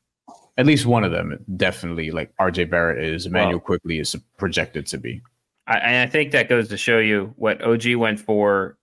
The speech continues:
Speaker 3: um, what Terry went for, what Kelly Olynyk went for. There's just gonna always be a premium on length at a position and shooting.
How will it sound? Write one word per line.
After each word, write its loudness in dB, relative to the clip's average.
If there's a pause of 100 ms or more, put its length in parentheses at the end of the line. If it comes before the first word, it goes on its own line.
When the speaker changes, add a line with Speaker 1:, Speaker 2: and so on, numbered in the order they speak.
(100)
Speaker 3:
um, 0
what -2
Terry 2
went 0
for, -2
what -4
Kelly 0
Olynyk -2 (500)
went -4
for. 0 (240)
There's 0
just -2
gonna 0 (260)
always 0
be -2
a 0
premium -4
on -8 (640)
length 0
at 4
a 0
position -6
and -6
shooting. -8